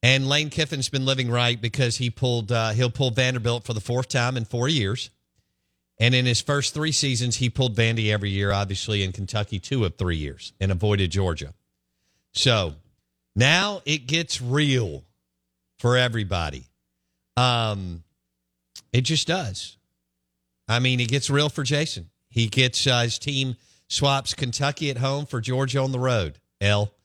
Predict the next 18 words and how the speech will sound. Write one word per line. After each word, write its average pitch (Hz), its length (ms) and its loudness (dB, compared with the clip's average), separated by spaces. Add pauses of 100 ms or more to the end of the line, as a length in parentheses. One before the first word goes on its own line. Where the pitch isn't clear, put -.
(640)
We're, 190 260 4
uh, 160 480 2
the 143 160 2
Out 160 140 0
of 139 60 -8
Bounds 156 280 0
Show, 175 300 0
<laughs> 240 80 -10
one 156 160 -2
oh 147 100 -2
five 147 340 -2
nine 143 240 -2
The 131 100 -4
Zone 143 340 -2
E 139 140 -2
S 139 180 -2
P 135 200 0
N. 156 240 0